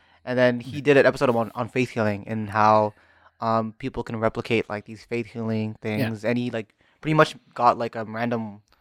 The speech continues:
Speaker 1: a random nobody essentially, and, like, uh, and, like, taught him how to be a faith healer. And then he put him out into the field and pretended to be a faith healer. I was like, "Whoa," made me super skeptical.
Speaker 2: Yeah.
Speaker 1: But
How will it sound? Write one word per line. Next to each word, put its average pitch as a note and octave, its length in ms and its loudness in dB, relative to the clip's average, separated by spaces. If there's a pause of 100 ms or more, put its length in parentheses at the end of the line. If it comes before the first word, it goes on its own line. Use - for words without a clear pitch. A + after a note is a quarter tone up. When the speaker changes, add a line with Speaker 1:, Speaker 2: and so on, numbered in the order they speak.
(120)
Speaker 1:
a A#2 60 -8
random A#2+ 400 0
nobody A#2+ 420 -2
essentially, C#3+ 640 -6
and, G#2+ 260 -4
like, G2+ 240 -14 (1080)
uh, A2 360 2
and, G#2+ 200 -8
like, G#2 240 -12
taught B2+ 240 6
him A2 100 4
how A2+ 180 4
to A2+ 160 -4
be A2 180 -10
a G2+ 40 -8
faith G#2+ 260 -14
healer. G2+ 260 -14
And F#2+ 240 -20
then G2 260 -18 (480)
he A2+ 180 -12
put A#2+ 180 -6
him G#2+ 80 -6
out G#2+ 140 -4
into G#2+ 260 -12
the G2 100 -16
field A2+ 280 -8
and F#2+ 340 -14
pretended G#2 280 -12
to F#2+ 40 -16
be G#2+ 80 -10
a G#2 40 -14
faith A2 200 -12
healer. G2+ 340 -12 (260)
I - 40 -20
was - 100 -20
like, - 100 -20
"Whoa," F2 360 -16 (300)
made G#2+ 120 -14
me G2+ 120 -18
super - 260 -18
skeptical. - 680 -20
Speaker 2:
Yeah. F3+ 340 4 (280)
Speaker 1:
But D#3 260 6